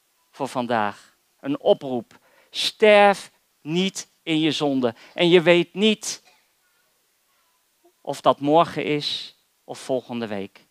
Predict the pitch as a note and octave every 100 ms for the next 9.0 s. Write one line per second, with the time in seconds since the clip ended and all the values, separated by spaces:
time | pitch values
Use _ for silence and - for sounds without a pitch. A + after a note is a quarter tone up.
0 | _ _ C3+ B2+ B2+ A2 G#2 G2 - -
1 | _ _ _ _ - - A#2+ A2+ G2+ G2
2 | - _ _ _ _ _ _ _ _ _
3 | _ _ _ _ _ _ _ _ _ _
4 | _ _ _ _ - - - _ _ _
5 | _ _ _ _ _ _ _ _ _ _
6 | _ _ _ - G3+ G3+ E3 G#3+ B3 A#3
7 | A#3 - A#3 A3+ G#3+ G3 G3 F#3 F#3+ F#3+
8 | - F3 D#3+ C#3+ C#3 C3+ - C3 B2+ D#3+